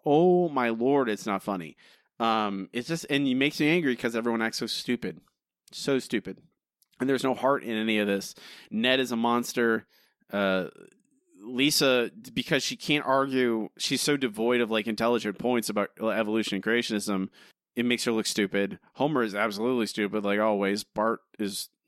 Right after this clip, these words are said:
they're both, Bart and Homer, are afterthoughts, but Marge is the dumbest. I think that's really upsetting to me, is how stupid Marge is. Like, just like, "Oh, yeah, it's, it's both sides, Lisa." You know, like, "Marge, shut up."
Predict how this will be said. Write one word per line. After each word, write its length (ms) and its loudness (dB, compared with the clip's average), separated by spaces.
they're 180 0
both, 460 -2
Bart 200 0
and 60 -8
Homer, 200 -2
are 60 -2
afterthoughts, 480 -4
but 100 -4
Marge 320 2
is 160 -8
the 100 -4
dumbest. 640 -4
I 160 0
think 200 -2
that's 280 -2
really 240 2
upsetting 420 0
to 60 0
me, 240 0
is 200 -2
how 320 0
stupid 420 -4
Marge 320 -4
is. 320 -12
Like, 360 -2
just 380 0
like, 240 2
"Oh, 160 4
yeah, 300 6
it's, 380 -4
it's 160 -8
both 300 2
sides, 640 0
Lisa." 540 2
You 80 -4
know, 80 2
like, 180 0
"Marge, 320 0
shut 340 0
up." 300 0